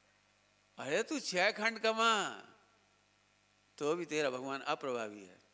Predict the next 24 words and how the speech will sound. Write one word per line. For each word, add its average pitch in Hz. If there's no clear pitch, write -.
छियानवे 196
हजार 240
लिया 240
मैथुन 233
संज्ञा 226
में, 170
लिया। 196
तू 185
तो 180
विकल्पों 175
से 185
डर 185
रहा 202
था 208
और 139
हम 170
कह 190
रहे, 220
एक 170
क्या 175
कह 185
रहे 208
हो, 311
लिया। 180